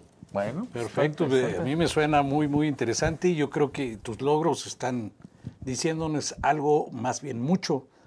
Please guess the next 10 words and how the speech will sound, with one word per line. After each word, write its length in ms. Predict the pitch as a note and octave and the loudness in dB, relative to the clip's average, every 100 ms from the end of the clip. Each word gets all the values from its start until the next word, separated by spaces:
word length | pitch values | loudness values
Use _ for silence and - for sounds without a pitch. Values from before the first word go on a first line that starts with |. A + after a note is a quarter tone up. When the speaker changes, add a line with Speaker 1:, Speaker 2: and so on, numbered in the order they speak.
| _ _ | _ _
Speaker 2:
del 220 | A#2+ A2 | -6 -4
trabajo 420 | A#2+ A#2+ C3+ F#3 | 0 4 4 2
que 80 | C#3 | -4
has 100 | D3 | -4
estado 260 | - D3 C#3+ | -2 0 0
haciendo 500 | - - C3 C3+ C3 | 0 -4 -4 -2 -2
por 280 | - A#2+ A2 | -2 -6 -4
Yucatán, 580 | A2+ A2 G2+ B2 D3+ - _ _ _ _ _ - | -6 -8 -4 -4 -4 -8 _ _ _ _ _ -16
¿no? 240 | G#2+ A#2 F#3 _ _ _ _ _ | -10 -10 -10 _ _ _ _ _
Este, 460 | A2+ G2+ - - | -12 -12 -12 -14